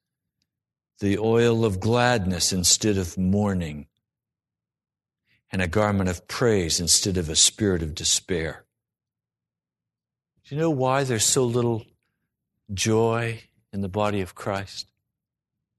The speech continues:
Because there's been so little weeping. There's no sorrow for sin. So we can come in and we can spit and shout.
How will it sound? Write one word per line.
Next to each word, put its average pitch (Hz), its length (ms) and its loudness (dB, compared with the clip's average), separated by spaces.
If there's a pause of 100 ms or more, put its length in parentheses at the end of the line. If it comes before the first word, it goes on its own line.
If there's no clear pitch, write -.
(1080)
Because 101 320 -4
there's 95 560 -8
been 92 200 -4
so 98 180 0
little 92 240 0
weeping. 90 500 -4 (1900)
There's 95 180 -8
no 101 140 -2
sorrow 95 420 0
for 92 180 -8
sin. 82 480 -4 (3250)
So 143 260 2
we 123 300 0
can 127 220 0
come 127 260 -2
in 143 140 2
and 107 180 0
we 123 140 0
can 107 180 -6
spit - 320 -4
and 98 140 -8
shout. 143 500 -4